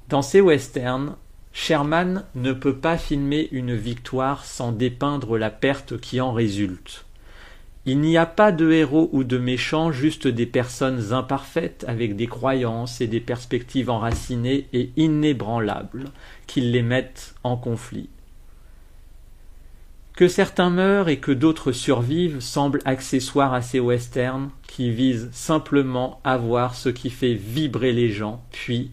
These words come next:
s'arrêtent. George Sherman ne pouvait pas arrêter de faire des films,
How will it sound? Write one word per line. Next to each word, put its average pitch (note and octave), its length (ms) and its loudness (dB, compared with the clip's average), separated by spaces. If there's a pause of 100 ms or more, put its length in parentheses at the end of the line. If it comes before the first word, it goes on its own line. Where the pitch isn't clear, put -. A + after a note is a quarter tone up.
(120)
s'arrêtent. - 880 -8 (680)
George C#3+ 420 2
Sherman D#3+ 640 0 (140)
ne A#2 160 -4
pouvait C#3+ 340 0
pas C#3+ 240 2
arrêter C3+ 380 0
de B2+ 100 0
faire B2 260 -4
des A#2 120 -2
films, B2+ 480 -8